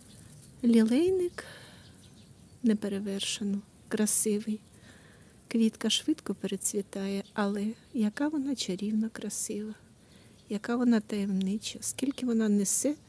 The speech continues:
в собі краси, любові, необмеженого позитиву. Ну і тут іще на підході багато інших лілейників,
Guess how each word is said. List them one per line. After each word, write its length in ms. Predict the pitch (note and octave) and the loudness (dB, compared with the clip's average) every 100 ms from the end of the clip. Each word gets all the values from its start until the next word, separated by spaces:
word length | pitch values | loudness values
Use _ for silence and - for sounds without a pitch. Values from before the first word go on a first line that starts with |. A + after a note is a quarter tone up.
| - - - - - | -20 -20 -20 -20 -6
в 60 | |
собі 480 | - - G3 G#3+ A3+ - - - - - - - - - - - - - - | -4 -2 -2 -2 -4 -6 -20 -20 -20 -20 -20 -20 -20 -20 -20 -20 -20 -20 -14
краси, 560 | - G3+ F#3+ - A3+ C4 - - - - - - | -2 0 2 2 2 0 -4 -20 -20 -20 -16 -2
любові, 600 | F#3+ F#3 F#3+ G3 A3 A#3 - - - - - - - - - - - - - - - - - - - - | 0 2 0 0 0 -2 -6 -20 -20 -20 -20 -20 -20 -20 -20 -20 -20 -20 -20 -20 -20 -20 -20 -20 -20 2
необмеженого 1080 | A3+ A3+ G#3+ A3 A3+ C4+ B3 A3 G#3+ G#3 G#3 - - - - - - | 8 8 8 6 6 4 4 4 4 4 0 -2 -18 -20 -20 -20 -6
позитиву. 800 | - G#3 A3+ - A#3 A#3+ A#3+ A#3+ - - - - - - - - - - - - - | 0 4 4 2 4 4 4 0 -4 -16 -20 -20 -20 -20 -20 -20 -20 -20 -20 -8 6
Ну 180 | F4+ E4+ | 8 10
і 80 | C#4+ | 8
тут 280 | - D#4+ | 6 4
іще 260 | C#4+ - C#4+ | 4 2 4
на 140 | C4 | 4
підході 540 | A3 A3 - C#4 C#4 B3 | 4 0 -4 -2 0 0
багато 560 | F#3+ F3+ G3+ B3 - C4 - - - - - - - - - - - - - | -2 -4 -6 -8 -10 -18 -20 -20 -20 -20 -20 -20 -20 -20 -20 -20 -20 -20 -2
інших 500 | G#3+ G#3+ G#3+ - - | 4 4 2 -4 -4
лілейників, 640 | A#3+ C4 C#4+ D#4 D#4+ - | -2 2 2 2 0 -6